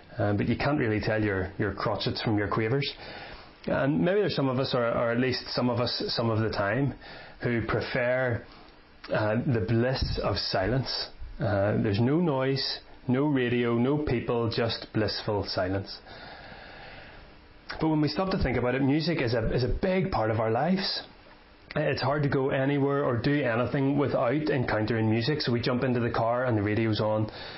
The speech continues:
Uh, we walk into a shop and there can be music playing in the background. We can sit in a cafe now, which some of us are able to do again, and there'll be ambient noise in the background. And, and maybe,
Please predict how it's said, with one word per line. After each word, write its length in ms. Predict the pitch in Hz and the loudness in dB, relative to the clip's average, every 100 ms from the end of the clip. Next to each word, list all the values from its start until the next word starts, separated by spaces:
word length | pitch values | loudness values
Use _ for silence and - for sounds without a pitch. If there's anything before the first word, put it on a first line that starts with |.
| - - | -8 -2
Uh, 80 | |
we 120 | 101 107 | 0 2
walk 240 | 131 131 | 2 0
into 200 | 131 127 | 2 2
a 40 | 123 | 2
shop 400 | - 135 135 - | 0 0 0 0
and 160 | 135 113 | 0 0
there 80 | 110 | 0
can 160 | 110 | 0
be 80 | 107 | 2
music 320 | 110 110 113 | 2 2 0
playing 240 | 123 120 120 | 0 0 2
in 80 | |
the 60 | 117 | 0
background. 520 | 110 107 123 113 110 | 0 -2 0 0 0
We 80 | 107 | 0
can 240 | 110 101 - - - | 0 -2 -4 -12 -12
sit 200 | - 156 | -6 -2
in 80 | 156 | 0
a 60 | 135 | 0
cafe 400 | 135 135 175 160 | 0 -2 0 2
now, 240 | 160 143 | 2 2
which 120 | 127 127 | 0 0
some 220 | 156 139 | 0 2
of 100 | 135 | 2
us 120 | 131 | 0
are 140 | 135 | 0
able 220 | 139 123 123 | 2 2 2
to 100 | 113 | 2
do 200 | 117 117 | 2 2
again, 340 | 117 110 113 | 2 2 2
and 180 | 113 113 | 2 2
there'll 140 | 110 | 2
be 240 | 113 110 - - - | 2 0 -2 -8 -4
ambient 440 | 123 127 123 120 | 0 2 2 2
noise 420 | 139 117 117 113 143 | 2 2 2 0 0
in 140 | 117 | 0
the 60 | 107 | 2
background. 500 | 104 98 110 107 117 | 0 0 0 0 2
And, 200 | 120 143 | 2 2
and 180 | 143 | 2
maybe, 400 | 151 170 160 - | 2 2 2 0